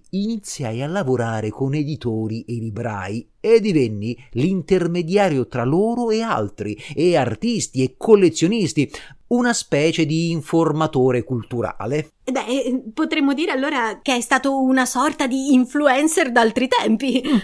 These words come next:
Speaker 1: va bene, d-, d'altronde non avrei potuto campare solo d'arte, dato che la mia malattia mi costringeva a lunghi periodi di inattività,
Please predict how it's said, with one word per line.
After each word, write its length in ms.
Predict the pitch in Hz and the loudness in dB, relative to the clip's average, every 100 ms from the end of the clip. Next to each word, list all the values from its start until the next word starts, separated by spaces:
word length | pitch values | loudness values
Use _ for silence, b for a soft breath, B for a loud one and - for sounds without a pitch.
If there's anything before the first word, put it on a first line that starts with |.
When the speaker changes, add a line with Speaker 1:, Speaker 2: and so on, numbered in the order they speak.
| - | -2
Speaker 1:
va 120 | 170 | -4
bene, 400 | 90 104 156 156 | -2 0 0 0
d-, 360 | 143 202 - 156 | -4 -6 -2 2
d'altronde 760 | 139 139 - 92 101 110 135 - | 4 2 0 -4 -4 -2 -4 -4
non 240 | 110 117 | -6 -4
avrei 340 | 104 113 113 104 | -4 -2 -2 -2
potuto 420 | 98 127 131 107 | -4 -4 -4 -4
campare 640 | 98 98 143 131 123 117 | -4 -4 2 4 4 2
solo 260 | 110 117 117 | 2 0 2
d'arte, 640 | 120 120 117 - 123 113 | 2 4 2 0 -2 -2
dato 260 | 110 120 98 | 0 0 -2
che 120 | - | -6
la 120 | 101 101 | -8 -6
mia 240 | 143 104 | -6 -6
malattia 720 | 98 92 - 98 90 87 90 101 | -6 -8 -10 -10 -8 -8 -8 -10
mi 140 | 107 | -8
costringeva 760 | 113 - 110 117 107 101 98 | -8 -8 -6 -4 -2 -2 -4
a 120 | - 107 | -4 -2
lunghi 640 | 110 127 170 175 156 151 | -2 -2 -2 -4 -6 -6
periodi 720 | - 107 117 139 135 113 123 104 | -6 -6 -4 -4 -6 -8 -12 -12
di 300 | 101 110 127 | -8 -6 -6
inattività, 600 | 110 - 104 104 101 | -10 -10 -10 -6 -6